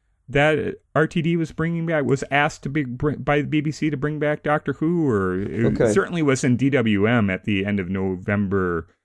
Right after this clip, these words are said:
Speaker 1: or
Speaker 2: Right.
Speaker 1: in November's issue. Clayton Hickman, who was the editor at the time, just kinda squeezed something in. And then even in the December issue, there, it was very scant, scant information. So by the fortieth anniversary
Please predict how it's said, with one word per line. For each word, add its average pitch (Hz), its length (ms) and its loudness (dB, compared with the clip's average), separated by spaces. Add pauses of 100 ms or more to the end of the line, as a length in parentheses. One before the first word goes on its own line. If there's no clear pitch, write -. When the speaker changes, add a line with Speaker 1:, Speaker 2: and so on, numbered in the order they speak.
(120)
Speaker 1:
or 107 120 4
Speaker 2:
Right. 87 120 6
Speaker 1:
in - 60 4
November's 101 580 0
issue. 90 540 -2 (580)
Clayton 110 300 -2
Hickman, 104 380 0
who 104 120 -2
was 87 160 -2
the 98 100 0
editor 101 300 0
at 80 140 -6
the - 40 -14
time, 90 240 -2
just 92 200 -4
kinda 95 240 -4
squeezed 131 680 -2
something 101 440 -4
in. 87 400 -2 (400)
And 123 180 4
then 135 140 0
even 208 280 2
in 127 160 0
the 101 80 -2
December 110 520 -4
issue, 92 400 -4
there, 101 180 0
it 101 220 -4
was 98 160 -6
very 127 480 0
scant, - 840 -2 (200)
scant 110 460 -4
information. 107 680 -2
So 113 240 0
by 117 280 2
the 120 80 -2
fortieth 107 560 0
anniversary 90 880 -4